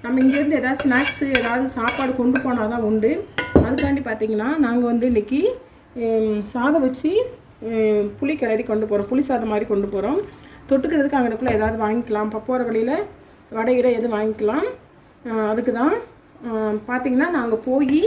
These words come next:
அந்த தண்ணியெல்லாம் உங்களுக்கு காட்டுறேன் பாருங்க. சூப்பரா இருக்கும். தண்ணி வந்து அவ்வளோ தெளிவா இருக்கும்.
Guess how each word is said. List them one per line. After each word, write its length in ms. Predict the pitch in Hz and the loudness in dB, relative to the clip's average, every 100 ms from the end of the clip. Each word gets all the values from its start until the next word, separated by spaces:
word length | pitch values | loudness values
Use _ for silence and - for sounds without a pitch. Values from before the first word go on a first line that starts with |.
| - - - | -2 -8 -12
அந்த 180 | - 226 | -6 -4
தண்ணியெல்லாம் 340 | 214 240 277 269 | 0 2 2 2
உங்களுக்கு 300 | 240 226 226 | 0 -2 -6
காட்டுறேன் 320 | 240 254 233 | -4 -2 -2
பாருங்க. 300 | 202 214 247 | 0 0 0
சூப்பரா 460 | 254 320 269 285 | -2 -4 -2 0
இருக்கும். 260 | 277 233 262 | 0 2 0
தண்ணி 260 | 226 226 285 | 2 2 2
வந்து 200 | 262 262 | 2 0
அவ்வளோ 240 | 214 269 | -2 -4
தெளிவா 320 | 262 226 247 233 | -2 -4 -2 -2
இருக்கும். 340 | 202 254 330 | -2 -2 -2